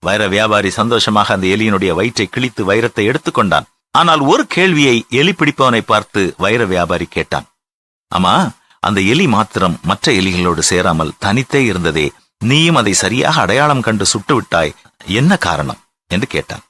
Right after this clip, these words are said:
அந்த எலி பிடிப்பவன் இப்படி பதில் சொன்னான். இப்படித்தான் பல பேர் திடீர் பணக்காரர்களானதும் மற்றவர்களை விட நாம் உயர்ந்தவர்கள் என்ற எண்ணம் கொண்டு மற்றவர்களிடம் தன்னை சேர்க்காமல் தங்களை தூரத்தில் வைத்துக் கொள்வார்கள்.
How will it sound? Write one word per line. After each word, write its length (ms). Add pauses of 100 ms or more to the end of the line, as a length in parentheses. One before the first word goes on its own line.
(480)
அந்த 460
எலி 260
பிடிப்பவன் 440
இப்படி 300
பதில் 240
சொன்னான். 360 (720)
இப்படித்தான் 680 (120)
பல 220
பேர் 240
திடீர் 360
பணக்காரர்களானதும் 1000 (320)
மற்றவர்களை 540
விட 200
நாம் 240
உயர்ந்தவர்கள் 520
என்ற 220
எண்ணம் 320
கொண்டு 440 (340)
மற்றவர்களிடம் 680
தன்னை 260
சேர்க்காமல் 720 (280)
தங்களை 360
தூரத்தில் 640
வைத்துக் 300
கொள்வார்கள். 480